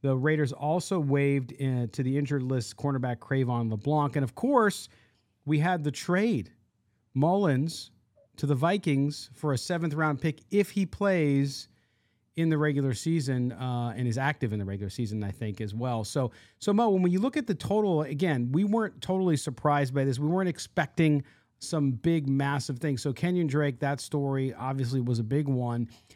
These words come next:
And I think that's where people get caught up. And I saw a lot of fans in Raider Nation talking about, "Whoa,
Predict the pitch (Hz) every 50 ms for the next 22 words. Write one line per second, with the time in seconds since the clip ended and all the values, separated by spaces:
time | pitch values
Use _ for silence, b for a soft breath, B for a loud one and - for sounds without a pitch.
0 | b _ 160 180 190 190 185 - 294 311 262 - - 240 247 240 - 202 202 190
1 | 175 - - - 202 180 - 175 151 151 170 127 - - 156 165 156 139 123 -
2 | 147 143 143 139 - 226 240 226 226 233 208 180 165 170 180 175 - - 165 156
3 | 156 156 139 147 139 135 143 147 139 135 131 131 131 135 127 - 135 120 113 -
4 | 127 123 120 - 143 127 123 117 117 120 113 120 147 170 202 214 196 160